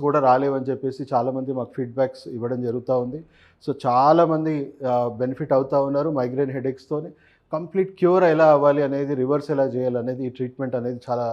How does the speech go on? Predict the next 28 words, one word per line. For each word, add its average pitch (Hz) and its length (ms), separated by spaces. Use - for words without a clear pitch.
బ్రహ్మాండంగా 123 540
పనికొస్తుంది. 131 600
So, 151 80
అక్యుపంక్చర్ 151 640
అంటే 120 200
క్రానిక్ 131 380
కండిషన్స్‌లో 131 500
అక్యుపంక్చర్ 131 520
ట్రీట్మెంట్ 135 340
చేస్తాం. 147 260
అక్యూట్‌లో 185 400
మేము 160 180
చేయమండి, 139 380
అక్యూట్‌లో 143 440
మీకు 131 200
ఇంట్లోనే 147 440
ఏం 143 80
చేసుకోవాలనేది 139 680
ప్రోటోకాల్స్ 131 580
ఇస్తాం. - 220
So, 143 100
mostly 165 500
మనకు 139 300
అక్యూట్ 151 340
కండిషన్స్ 143 500
వచ్చే 127 260
వాళ్ళకైతే 135 420
నేను 127 240